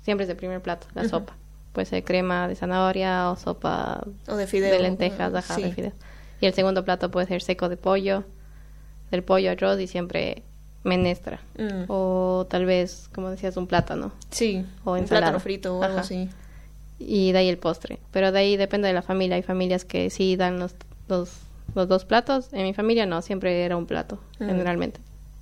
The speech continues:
Speaker 1: Solo un plato, entonces era seco de pollo, seco de carne, o no sé,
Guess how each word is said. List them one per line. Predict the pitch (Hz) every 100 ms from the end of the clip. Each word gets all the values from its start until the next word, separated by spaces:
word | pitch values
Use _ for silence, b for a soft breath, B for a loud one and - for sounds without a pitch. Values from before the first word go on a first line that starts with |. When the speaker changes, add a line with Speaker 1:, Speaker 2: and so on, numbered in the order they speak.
| b b - -
Speaker 1:
Solo | - 190 180
un | 180
plato, | 180 180
entonces | 185 185 185
era | 185
seco | 180 180
de | 180
pollo, | 214 233 233 214 208 202 196 196 196
seco | - -
de | - -
carne, | 196 202 196 190 190
o | 196 202 202
no | 202 180
sé, | -